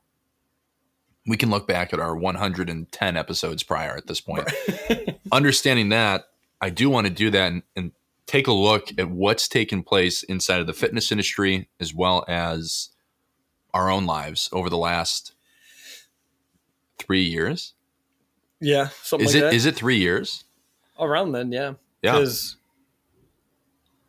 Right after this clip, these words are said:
Speaker 2: two and a half, two and a half-ish, 'cause it was, like, April when it started. April.
Speaker 1: No, it is three years.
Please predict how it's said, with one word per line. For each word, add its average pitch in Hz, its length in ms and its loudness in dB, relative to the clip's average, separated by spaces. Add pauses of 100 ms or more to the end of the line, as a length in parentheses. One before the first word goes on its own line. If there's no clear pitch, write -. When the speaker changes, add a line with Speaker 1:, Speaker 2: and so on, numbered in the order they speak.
(140)
Speaker 2:
two 180 140 0
and 160 80 0
a - 20 2
half, 143 200 -2
two - 120 -4
and 160 80 0
a 143 40 -2
half-ish, 165 540 -6 (160)
'cause 147 140 0
it 143 60 2
was, 139 120 0
like, 139 200 -4
April 175 420 -4 (360)
when 170 100 -2
it - 60 -6
started. 196 340 -2 (1800)
April. 147 340 -2
Speaker 1:
No, 117 340 2 (280)
it 104 120 4
is 113 200 4
three 110 260 2
years. 147 320 0